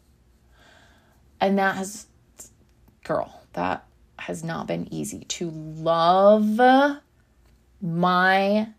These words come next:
journey, my story. And that's what we're talking about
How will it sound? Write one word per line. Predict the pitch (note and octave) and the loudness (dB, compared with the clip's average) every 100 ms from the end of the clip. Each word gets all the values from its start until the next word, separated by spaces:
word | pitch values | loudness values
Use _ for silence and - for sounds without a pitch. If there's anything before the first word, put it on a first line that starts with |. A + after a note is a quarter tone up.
| _ _ _ | _ _ _
journey, | E3+ F#3 G#3 A3+ B3+ C4+ C#4 | -4 0 2 2 0 0 -2
my | - F#3+ F3+ F3 F3 F3 G3 - | -6 -2 -2 -2 -2 -6 -10 -12
story. | - - - - F3 G3 G#3+ A#3 B3+ C#4 C#4+ _ _ _ _ _ _ _ - | -10 -6 -6 -2 0 2 0 0 -4 -6 -8 _ _ _ _ _ _ _ -4
And | G3+ G3+ G3+ G3+ | 0 2 2 2
that's | G#3+ | 0
what | A3 | 0
we're | G3+ | -4
talking | G3+ - D#3 | -4 -6 -4
about | A2+ - | -6 -6